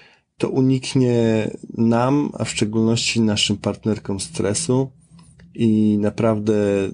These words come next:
no, w-, sami jesteśmy zestresowani, więc trzeba się do tego przygotować. I tak,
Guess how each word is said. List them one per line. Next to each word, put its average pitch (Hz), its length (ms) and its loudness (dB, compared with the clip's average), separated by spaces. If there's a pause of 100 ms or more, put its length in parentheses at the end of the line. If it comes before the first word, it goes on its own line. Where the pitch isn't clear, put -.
(300)
no, 113 500 -2
w-, - 380 -14
sami 127 300 0
jesteśmy 107 400 0
zestresowani, 104 880 0
więc 98 180 -4
trzeba 101 260 -4
się - 160 -4
do 92 40 -4
tego 92 260 -4
przygotować. - 720 -8
I 127 80 -2
tak, - 340 -6